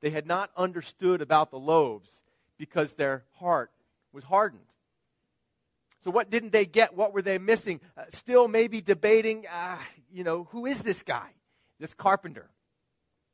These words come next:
It, it, maybe he's a prophet. And there's this whole discussion about who is this man? Could he really be? Is it possible that this is the,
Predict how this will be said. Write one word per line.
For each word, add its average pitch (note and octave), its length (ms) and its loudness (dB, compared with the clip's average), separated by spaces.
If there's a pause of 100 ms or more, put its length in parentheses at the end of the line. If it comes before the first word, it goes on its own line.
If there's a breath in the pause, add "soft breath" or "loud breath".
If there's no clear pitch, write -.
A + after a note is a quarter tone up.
(380)
It, - 180 -18
it, F3+ 120 -14 (280)
maybe F3+ 240 -2
he's G3 300 -4
a G3+ 80 -2
prophet. G3 480 0
And E3+ 60 -12
there's F#3 140 -4
this F#3+ 140 -8
whole B3 240 0
discussion G3 680 -8 (880)
about E3 300 -4 (100)
who B3+ 240 -20
is F#3 560 -4 (440)
this F3+ 280 0
man? F3 320 -8 (720)
Could G#3 180 0
he A3+ 140 -6
really G#3 340 0
be? G#3+ 280 -12
Is F#3 260 -4
it G#3 140 -10
possible G3 580 -4
that D3 180 -4 (140)
this G3+ 260 -2
is G3 140 -16
the, C#3+ 240 -8